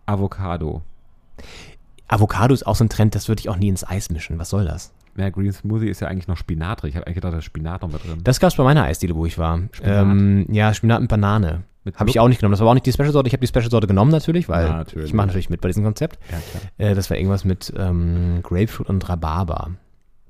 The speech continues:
Speaker 2: Und irgendwas anderes noch. Relativ fresh. Es war so am Schlesi in der Nähe da.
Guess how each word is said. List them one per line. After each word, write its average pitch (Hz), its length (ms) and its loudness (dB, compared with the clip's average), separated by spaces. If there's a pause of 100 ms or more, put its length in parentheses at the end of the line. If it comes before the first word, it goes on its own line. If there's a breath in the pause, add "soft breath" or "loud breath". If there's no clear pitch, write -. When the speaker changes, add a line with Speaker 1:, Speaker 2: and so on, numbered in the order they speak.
(120)
Speaker 2:
Und 101 120 -4
irgendwas 80 200 -4
anderes 82 220 -6
noch. 85 200 -6 (840)
Relativ 92 300 -2
fresh. 85 360 -4
Es - 100 -10
war 95 80 0
so 92 60 0
am 90 80 2
Schlesi 92 320 -2
in 85 40 2
der 82 80 0
Nähe 82 160 -2
da. 82 160 -4